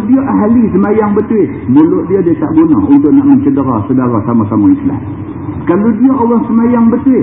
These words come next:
dia tidak buat benda-benda yang dilarang oleh agama. Tapi kalau dia semayang, tapi dia dah buat benda ni. Semayang, dia semayang sia-sia. Semayang yang tidak memberi bekas kepada diri dia. Semayang tidak boleh membentuk akhlak dia.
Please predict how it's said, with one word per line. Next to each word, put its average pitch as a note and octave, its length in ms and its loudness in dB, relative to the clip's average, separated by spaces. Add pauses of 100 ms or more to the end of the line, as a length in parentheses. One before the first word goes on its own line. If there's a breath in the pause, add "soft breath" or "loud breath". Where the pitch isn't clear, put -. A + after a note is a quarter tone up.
(120)
dia B2+ 160 2
tidak C#3+ 320 2
buat D3 220 0
benda-benda C3 420 2
yang A#2+ 160 2
dilarang A#2 400 0
oleh A2 220 2
agama. G2 360 0 (560)
Tapi F#3 240 -2
kalau A#3 320 0
dia C4+ 240 2
semayang, C#4+ 640 2
tapi B3 240 0
dia A#3 160 0
dah A#3+ 160 0
buat B3 240 -4
benda A3+ 160 0 (160)
ni. D3 80 0 (160)
Semayang, D3+ 480 2
dia E3 240 0
semayang D3+ 400 2
sia-sia. D#3+ 380 2 (340)
Semayang E3 400 2
yang C#3+ 160 4
tidak D3 240 2
memberi C3+ 320 4
bekas B2+ 360 -4 (360)
kepada B2 320 -2
diri B2+ 320 2
dia. F3 180 2 (380)
Semayang D#3+ 480 2
tidak D#3 240 0
boleh D#3+ 160 2
membentuk D3 560 4
akhlak C3 480 -2
dia. - 100 -4